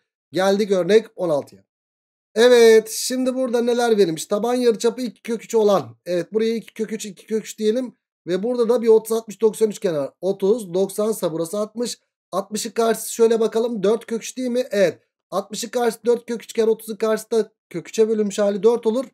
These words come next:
Burası bana lazım değil. E tamam on iki idi. On iki ise buraya da ne kaldı? Sekiz kaldı. Şimdi kesik silindir biçimde küçü-, kütüğün hacmi. Hmm.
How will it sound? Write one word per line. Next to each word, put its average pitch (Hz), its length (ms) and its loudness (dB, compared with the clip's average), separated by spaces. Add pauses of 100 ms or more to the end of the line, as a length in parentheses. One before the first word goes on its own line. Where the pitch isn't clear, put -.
(320)
Burası 247 360 0
bana 233 220 0
lazım 214 400 0
değil. 185 220 2 (400)
E 180 80 -6
tamam 247 380 0
on 254 120 2
iki 220 200 -4
idi. 214 160 -2
On 226 180 0
iki 202 220 -6
ise 226 220 -6
buraya 226 200 4
da 214 60 0
ne 220 140 0
kaldı? 196 380 -4
Sekiz 180 320 -6
kaldı. 113 340 -14 (460)
Şimdi 226 240 -6
kesik 240 300 -6
silindir 208 360 -2
biçimde 196 440 -6
küçü-, 214 500 -4
kütüğün 202 320 -4
hacmi. 139 380 -4
Hmm. 185 880 -2